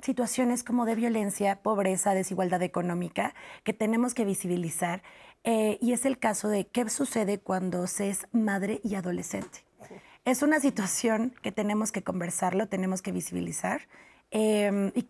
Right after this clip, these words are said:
hacer conciencia de esta situación que se vive en nuestro país. Em, vamos a conversar sobre esto, las, eh, implicaciones y todo el, el contexto social en el que se vive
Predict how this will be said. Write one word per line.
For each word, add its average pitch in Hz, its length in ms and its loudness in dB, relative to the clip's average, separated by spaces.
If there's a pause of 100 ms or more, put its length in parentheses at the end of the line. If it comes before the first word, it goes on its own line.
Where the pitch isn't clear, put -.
hacer 214 280 -2
conciencia 214 720 0
de 185 240 0
esta 196 180 -6
situación 196 400 -4
que 214 220 -2 (160)
se 214 260 0
vive 247 260 4
en 240 60 4
nuestro 202 280 -2
país. 175 500 -4 (360)
Em, 208 460 2
vamos 233 320 0
a 233 60 -2
conversar 196 400 -2
sobre 185 300 -4
esto, - 480 -4
las, 202 420 -4
eh, 196 220 -4
implicaciones 208 760 -2
y 190 40 -12
todo 214 240 0
el, 208 120 2 (300)
el 240 140 0
contexto 247 480 0
social 214 340 0
en 220 140 0
el 202 100 -4
que 202 100 -6
se 196 160 -4
vive 196 380 -2